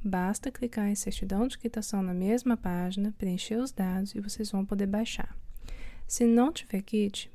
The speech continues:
paga a multa via Pix ou peça pra alguém no Brasil pagar. E apresenta o comprovante de pagamento pra gente, que a gente pode aceitar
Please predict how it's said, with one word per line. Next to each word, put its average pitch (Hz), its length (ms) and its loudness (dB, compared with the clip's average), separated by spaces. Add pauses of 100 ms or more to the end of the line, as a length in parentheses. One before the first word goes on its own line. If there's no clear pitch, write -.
paga 233 300 4
a - 20 4
multa 202 340 2
via 175 240 -2
Pix - 540 0
ou 254 100 0
peça 208 400 0
pra 214 140 -4
alguém 202 200 0
no 196 100 2
Brasil 202 380 -2
pagar. 226 380 -6 (480)
E 180 80 2
apresenta 190 540 0
o - 20 -4
comprovante 202 640 2
de 226 100 -2
pagamento 196 580 -2
pra 202 200 -4
gente, 220 500 0
que 240 120 -4
a 226 60 0
gente 208 300 0
pode 196 540 -2
aceitar 208 600 -2